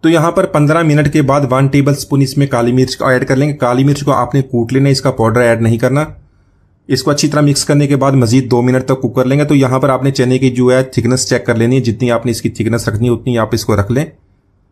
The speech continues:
अच्छी तरह मिक्स करने के बाद मज़ीद दो मिनट तक इसको कुक कर लेंगे।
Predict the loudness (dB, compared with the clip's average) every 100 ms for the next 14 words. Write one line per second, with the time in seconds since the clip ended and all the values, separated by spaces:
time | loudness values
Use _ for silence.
0 | _ _ -8 -6 -2 0 2 0 0 0
1 | 0 0 0 2 0 2 0 0 -2 -2
2 | -2 -2 -2 -2 0 -2